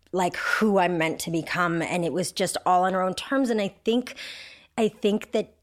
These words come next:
i-, ultimately Stevie is going to be her, her own best friend and her own kind of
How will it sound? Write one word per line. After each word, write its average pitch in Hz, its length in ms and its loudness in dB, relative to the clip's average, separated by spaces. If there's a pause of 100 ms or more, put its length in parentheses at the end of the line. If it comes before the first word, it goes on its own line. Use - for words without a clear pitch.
(220)
i-, 139 600 -2
ultimately 190 720 2
Stevie 190 840 -2
is 180 500 0 (1000)
going 196 260 2
to 196 100 -6
be 190 260 -2
her, 190 360 -2 (120)
her - 380 -2 (720)
own 220 420 4
best 165 380 -2
friend 180 340 2
and 160 140 2
her 170 320 0
own 202 440 2
kind 170 280 0
of 156 200 0